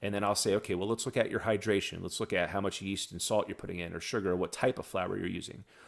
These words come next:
or what temperature oven you're baking in," you know? So I help in that way to s-, support the, you know, support the sales reps.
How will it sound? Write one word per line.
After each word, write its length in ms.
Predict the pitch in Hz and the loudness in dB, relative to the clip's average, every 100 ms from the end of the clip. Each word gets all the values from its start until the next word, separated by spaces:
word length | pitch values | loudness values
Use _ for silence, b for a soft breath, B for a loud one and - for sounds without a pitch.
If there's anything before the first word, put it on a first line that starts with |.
| B B - | B B 2
or 140 | 98 | 4
what 320 | 98 90 - | 6 4 2
temperature 520 | - 117 107 - 104 92 | -4 -2 -2 0 0 4
oven 240 | 101 95 | 2 2
you're 140 | 92 95 | 0 2
baking 380 | 104 113 67 71 | 2 0 -2 -8
in," 120 | 67 | -10
you 120 | - 87 | -8 -4
know? 180 | 85 | -2
So 280 | 85 113 92 - - B B B B B B - | 0 0 0 -4 -20 B B B B B B 2
I 140 | 110 | 4
help 460 | 113 127 - - - - | 6 4 4 -14 -20 -4
in 200 | 107 98 | -2 0
that 260 | 98 95 - | 0 0 -2
way 260 | 87 - - | -4 -6 -8
to 100 | - | -6
s-, 60 | - | -4
support 760 | - - - - - 98 - | -2 0 -2 -2 0 0 0
the, 300 | 98 90 87 82 _ _ _ _ - | -2 0 -2 -6 _ _ _ _ -2
you 80 | 123 | 0
know, 80 | 95 | 2
support 300 | - 117 110 | 0 2 2
the 40 | |
sales 300 | - 98 87 | 4 2 2
reps. 320 | 71 73 - | 0 -4 -8